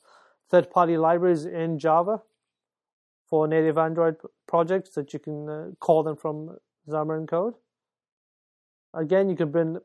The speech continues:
bu-, you can build Android Wear apps just like you can build Apple Watch apps on the I O S side. Uh, also, Xamarin Android stays up to date with Android,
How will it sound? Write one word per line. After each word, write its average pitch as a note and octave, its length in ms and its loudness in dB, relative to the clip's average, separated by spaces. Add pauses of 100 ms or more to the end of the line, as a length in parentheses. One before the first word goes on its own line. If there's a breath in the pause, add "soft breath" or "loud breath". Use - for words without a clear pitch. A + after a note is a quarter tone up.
(120)
bu-, F3+ 240 2
you F#3 100 -2
can F3 160 -2
build E3+ 240 6
Android E3+ 300 2
Wear F3 340 2 (180)
apps G3 400 -2
just E3 180 -4
like D#3+ 120 0
you - 140 -10
can D#3 80 -6
build D#3 160 2
Apple D#3 220 0
Watch E3 260 -2
apps - 440 -6
on D3+ 140 -8
the D#3 80 -8
I D#3 120 -6
O E3+ 100 -2
S F3 160 -8
side. G3 260 -4 (1200)
Uh, E3 220 -4 (320)
also, F#3+ 320 4
Xamarin F3+ 440 4
Android F#3 520 2
stays E3+ 320 0
up E3+ 80 -2
to D#3+ 100 -8
date E3+ 140 0
with D#3 160 -4
Android, F#3 480 -2